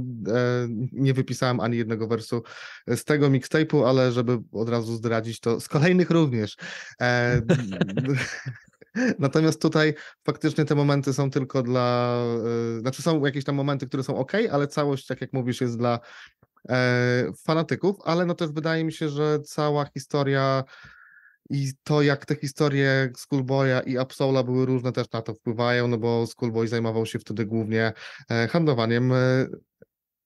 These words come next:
narkotykami. Też to pokazuje, jak in-, jak inne były ich podejścia, gdzie tam Absol był jakimś tam gościem, z którego się kiedyś śmiali, który nie był pewny siebie, który cały czas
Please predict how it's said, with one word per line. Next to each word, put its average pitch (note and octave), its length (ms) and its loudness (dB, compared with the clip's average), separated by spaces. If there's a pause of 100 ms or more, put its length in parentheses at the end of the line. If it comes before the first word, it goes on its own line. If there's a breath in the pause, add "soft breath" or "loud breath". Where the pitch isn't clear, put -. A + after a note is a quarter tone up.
(120)
narkotykami. D#3 720 0
Też B2 140 -2
to - 80 -8
pokazuje, A#2+ 420 -2
jak A#2 280 -2
in-, C3+ 240 -4
jak C3 180 -2 (140)
inne C#3+ 420 4
były B2 280 2
ich A#2 120 -4
podejścia, A#2+ 440 -2
gdzie A2+ 160 -6
tam A2+ 160 -6
Absol A2+ 340 -2
był A2 100 -2
jakimś A2 320 -4
tam A2 220 -6 (440 loud breath)
gościem, A#2 380 0
z - 60 -14
którego A2+ 300 -2
się - 100 -12
kiedyś A2+ 260 -6
śmiali, C3+ 500 2
który A2+ 220 -4
nie A#2 140 2
był B2+ 120 2
pewny B2 240 2
siebie, A#2+ 340 0
który A2+ 220 -6
cały A#2 240 -2
czas A#2+ 240 -2